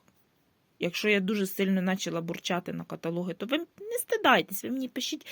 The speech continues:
я більше так не буду. Я вже буду вам красиво наступний показувати. Без цього бу-бу-бу.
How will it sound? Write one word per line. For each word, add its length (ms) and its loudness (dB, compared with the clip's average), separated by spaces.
я 120 -2
більше 280 -4
так 240 -4
не 120 2
буду. 240 -4
Я 100 0
вже 140 -2
буду 220 -2
вам 180 4
красиво 560 -2
наступний 540 -8
показувати. 720 -12
Без 200 0
цього 260 2
бу-бу-бу. 520 -2